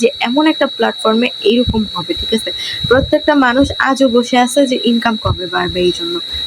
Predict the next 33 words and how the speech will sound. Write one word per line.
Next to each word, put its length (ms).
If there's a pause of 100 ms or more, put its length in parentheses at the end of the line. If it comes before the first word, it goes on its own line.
(120)
দেখবেন 280 (100)
প্রত্যেকটা 400 (100)
ক্রিয়েটর 300 (140)
এটাই 200 (100)
বলে 220
যে 60 (100)
ইনশাল্লাহ 460 (340)
সব 160
কিছু 160 (120)
ঠিক 200
হয়ে 160
যাবে, 160 (140)
ইনশাল্লাহ 380
আবারও 280
ইনকাম 300
বাড়বে। 320
মানে 120 (160)
তাদের 240 (100)
বিশ্বাসটা 340 (120)
কত 180 (240)
বেশি। 240 (360)
So 60 (200)
এরকম 300 (100)
একটা 180 (500)
পাগল 260 (100)
আমিও 240 (120)
আছি 180 (120)
যে 60 (100)
এখনো 300
বিশ্বাস 200 (100)
করে 140 (100)
যে 140
Facebook-এ 380